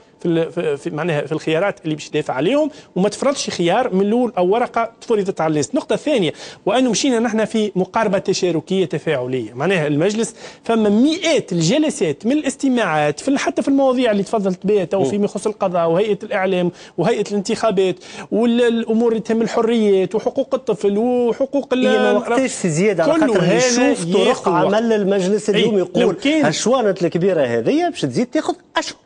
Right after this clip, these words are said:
Speaker 1: لو كان
Speaker 2: واليوم
Speaker 1: ح-
Speaker 2: فما شكون يتكلم على سنة، وقت اللي إذا كان باش نحكيو على الانتخابات وتفعيل هيئة عليا مستقلة للانتخابات وقانون الانتخاب عام من زمان. تفضل سي زي-، سي زياد، دونك، آه، مازال فريمون خمسة دقائق، تفضل.
Speaker 1: <laughs>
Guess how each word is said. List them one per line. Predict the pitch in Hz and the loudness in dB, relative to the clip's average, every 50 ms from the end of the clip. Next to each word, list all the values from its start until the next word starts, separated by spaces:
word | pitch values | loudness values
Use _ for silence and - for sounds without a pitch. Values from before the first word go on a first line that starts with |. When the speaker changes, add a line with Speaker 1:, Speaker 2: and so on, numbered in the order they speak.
| - - | -16 -8
Speaker 1:
لو | - 165 175 170 | -4 -4 -2 0
كان | - 226 247 | 0 2 2
Speaker 2:
واليوم | 254 277 254 | 4 4 2
Speaker 1:
ح- | 226 | 2
Speaker 2:
فما | 240 254 247 233 | 2 2 2 2
شكون | 220 226 - 262 220 | 0 0 -2 0 0
يتكلم | 220 202 208 - 254 294 339 302 254 | 0 -2 0 -2 -2 0 0 -2 -2
على | - 156 135 127 117 | -2 0 -2 -2 -2
سنة، | - - - - 269 269 240 175 - 254 - - - - _ _ _ _ _ _ - | -4 -6 -4 -2 -2 0 0 0 -2 -2 -6 -14 -20 -20 _ _ _ _ _ _ -4
وقت | 147 151 - - | -4 -2 0 0
اللي | 190 175 156 | 0 0 0
إذا | 160 | 0
كان | 156 226 202 | 0 0 -2
باش | 165 - | 0 -4
نحكيو | 165 143 - 185 | -6 -2 0 0
على | 165 147 | 0 0
الانتخابات | 139 131 - 143 - - 110 131 220 330 349 - - - - - _ _ - | 0 -2 -2 -4 -2 -2 0 0 0 -2 -2 -6 -10 -20 -20 -20 _ _ -8
وتفعيل | - - 262 - - 202 214 226 202 156 131 | -2 -2 -2 -2 0 0 0 0 0 0 0
هيئة | 143 180 190 185 175 | 0 0 2 2 0
عليا | 147 151 170 160 151 147 | 0 0 0 0 0 0
مستقلة | 147 151 143 - 147 - - 143 135 | 0 -2 -2 -2 -2 -2 0 0 0
للانتخابات | 127 123 117 - 117 - 110 101 117 196 302 320 - - - - - - | 0 0 0 -2 -4 -2 -2 -2 0 0 0 0 -4 -12 -20 -14 -4 -2
وقانون | 247 294 294 - 196 175 151 | -2 0 0 0 0 0 0
الانتخاب | 123 - 110 - 165 208 214 - _ _ _ _ _ - - | 0 -2 -2 -2 -2 -4 -4 -6 _ _ _ _ _ -10 -4
عام | - 147 190 202 | 0 0 0 2
من | 185 160 135 | 2 0 0
زمان. | 110 110 104 110 - - | 0 -2 -6 -8 -8 -4
تفضل | - 240 247 208 165 | -2 -2 0 0 0
سي | - 139 | 0 0
زي-، | 123 120 135 135 123 123 | 0 2 2 2 2 0
سي | 120 - 123 | 0 -2 -2
زياد، | 110 127 190 247 220 | 0 2 2 2 2
دونك، | 180 180 175 170 - | 2 0 0 0 -2
آه، | 156 139 131 139 139 | -4 -2 -2 0 0
مازال | 165 160 160 139 180 226 214 175 | 2 2 2 2 2 0 0 2
فريمون | 160 196 208 226 247 247 | 0 2 2 2 2 0
خمسة | 208 - - 202 - 240 240 - 202 | 0 -4 -6 -4 -2 -2 -2 -2 -4
دقائق، | - - - 107 - - | -6 -4 -6 -6 -6 -6
تفضل. | - - 156 - - _ _ _ - | -6 -6 -6 -6 -8 _ _ _ -14
Speaker 1:
<laughs> | 175 | -14